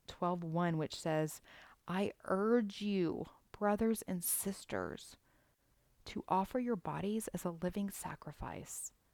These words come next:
holy and pleasing to God, which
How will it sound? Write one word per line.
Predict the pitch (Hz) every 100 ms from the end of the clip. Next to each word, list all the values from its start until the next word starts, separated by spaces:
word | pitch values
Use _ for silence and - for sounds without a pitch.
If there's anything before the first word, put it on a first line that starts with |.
| _ _ _
holy | - 208 214 233 240
and | - 190
pleasing | - 175 175 190 185
to | 175
God, | 165 135 107 - - 151 _ _ _ _ _ _ -
which | 165 160 -